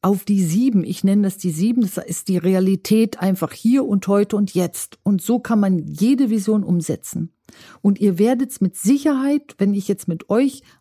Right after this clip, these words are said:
arbeiten würde, alle auf eine andere Weise tun. Und schon haben wir sehr viel Konkretes. Und das heißt, man muss nur die Vision auf die Sieben bringen, also ganz konkret umsetzen. Und damit ist das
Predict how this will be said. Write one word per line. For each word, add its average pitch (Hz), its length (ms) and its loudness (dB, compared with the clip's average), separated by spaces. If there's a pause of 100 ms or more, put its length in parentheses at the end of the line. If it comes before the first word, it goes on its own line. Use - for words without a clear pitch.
arbeiten 220 500 0
würde, 208 300 0 (100)
alle 254 420 0
auf 190 140 -6
eine 202 320 -2
andere 233 380 2
Weise 233 320 2
tun. 147 300 -4 (360)
Und 196 160 0
schon 240 400 2
haben 185 140 0
wir 175 80 0
sehr 190 260 0
viel 233 200 -6
Konkretes. 220 880 -4 (480)
Und 196 160 0
das - 180 -2
heißt, 262 380 -2
man 208 160 4
muss 269 260 2
nur 262 160 2
die 330 160 2
Vision 220 520 2
auf - 140 -4
die 254 120 -2
Sieben 247 400 2
bringen, 175 320 -2
also 170 240 -4
ganz 254 320 0
konkret 254 460 -4 (100)
umsetzen. 185 840 0 (300)
Und 208 240 0
damit 220 400 2 (280)
ist - 280 -2
das - 180 -6